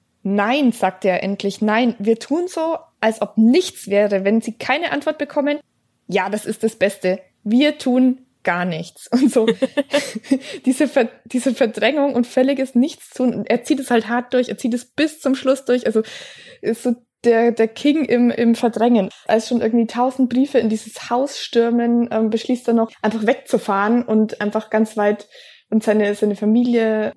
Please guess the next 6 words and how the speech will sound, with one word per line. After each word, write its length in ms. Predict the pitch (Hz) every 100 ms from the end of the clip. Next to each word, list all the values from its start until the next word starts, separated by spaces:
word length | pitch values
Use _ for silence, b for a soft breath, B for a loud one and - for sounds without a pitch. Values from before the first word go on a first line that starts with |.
| -
völlig 360 | 233 226 226 226
der 120 | 214
Gefahr 380 | 214 - 240 247
auszusetzen 720 | 220 220 - 226 226 220 -
und 120 | 220 -
völlig 420 | 220 220 220